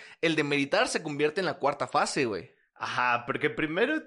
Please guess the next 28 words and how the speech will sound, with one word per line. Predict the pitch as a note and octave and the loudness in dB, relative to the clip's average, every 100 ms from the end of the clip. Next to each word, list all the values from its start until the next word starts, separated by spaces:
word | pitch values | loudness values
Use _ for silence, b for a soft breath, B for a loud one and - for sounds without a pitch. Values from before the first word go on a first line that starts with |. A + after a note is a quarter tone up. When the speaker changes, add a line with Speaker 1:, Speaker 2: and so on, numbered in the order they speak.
| - | -2
Speaker 2:
yo | F#3+ | -2
creo | G3 A3 | -2 -8
que | - | -2
eres | A3 A#3 G#3 | 0 2 2
el | E3 | 2
apoyo. | B2+ - C3 B2 G#2+ G#2 | 2 2 2 4 2 -2
Speaker 1:
Ajá, | C#3+ D3+ D#3 C#3+ - | -2 0 0 0 0
o | E3 | 0
sea, | F#3 | 2
y | D3+ | 2
estoy | D3 A3 | 0 0
aquí | A#3 A#3+ | 0 0
para, | C4 A3+ F3 C#3+ | 2 4 4 4
están | C#3 F#3+ G3+ | 2 2 2
aquí | A3 A#3 | 2 -2
para, | - A#3+ G#3 E3 D3 C3 A#2 - b b - | 2 4 4 4 4 2 -2 -6 b b -2
para | D3 | 0
apoyarte | D3+ D3 C3+ C3+ D#3 F3+ F3 | 0 0 0 0 0 0 -2
y | |
para | D#3 C#3 | 0 -4
escucharte | C3 - C#3 E3 E3 | -6 -4 -2 -2 -4
si | D3 | -8
tienes | C3+ E3+ | -4 -4
algún | E3 D#3 | -2 0
problema | E3+ E3+ F3+ | 2 2 2
con | F3+ C3+ | -2 -2
él, | C3+ | -2
¿no? | C#3+ G#3+ | 0 -2